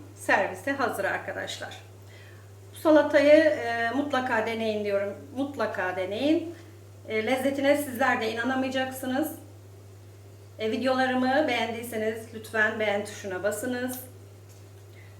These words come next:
Ve paylaşmayı da unutmayınız arkadaşlar. Sevdiklerinizle,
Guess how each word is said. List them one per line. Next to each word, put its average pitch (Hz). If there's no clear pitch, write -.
Ve 240
paylaşmayı 233
da 247
unutmayınız 214
arkadaşlar. 196
Sevdiklerinizle, 208